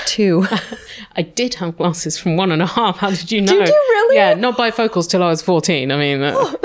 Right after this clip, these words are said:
Speaker 1: <laughs>
Speaker 2: yeah.
Speaker 1: And you lo-, started losing
Speaker 2: Yeah.
Speaker 1: the nearsighted.
Speaker 2: Yeah,
Speaker 1: Wait,
Speaker 2: uh, it's, it was, it was,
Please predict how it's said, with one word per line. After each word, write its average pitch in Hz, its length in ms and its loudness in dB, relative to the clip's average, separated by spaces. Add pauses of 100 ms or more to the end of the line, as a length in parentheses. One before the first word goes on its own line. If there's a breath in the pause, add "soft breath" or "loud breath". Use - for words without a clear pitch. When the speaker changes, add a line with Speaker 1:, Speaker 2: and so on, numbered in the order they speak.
Speaker 1:
<laughs> - 200 -8
Speaker 2:
yeah. 156 240 0 (240)
Speaker 1:
And 277 180 2
you 247 160 2
lo-, 220 220 2
started 226 360 0
losing 180 300 2
Speaker 2:
Yeah. 156 220 0
Speaker 1:
the - 40 -
nearsighted. 190 720 -2
Speaker 2:
Yeah, 151 260 0
Speaker 1:
Wait, 165 60 2
Speaker 2:
uh, 170 200 2
it's, 170 100 -6
it - 80 -2
was, 170 220 0
it 185 140 -2
was, 170 300 -2